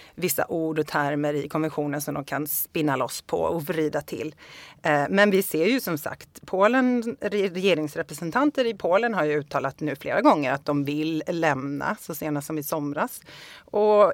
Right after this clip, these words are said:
i både Ungern, Bulgarien, Tjeckien, Slovakien, eh, och även Litauen och Lettland så har man ju då avstått från att ratificera. Och det är ju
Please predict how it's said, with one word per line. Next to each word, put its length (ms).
i 500
både 220
Ungern, 520
Bulgarien, 600
Tjeckien, 540
Slovakien, 880
eh, 200
och 220
även 380
Litauen 800
och 80
Lettland 720
så 140
har 300
man 200
ju 140
då 280
avstått 520
från 200
att 160
ratificera. 840
Och 100
det 240
är 180
ju 160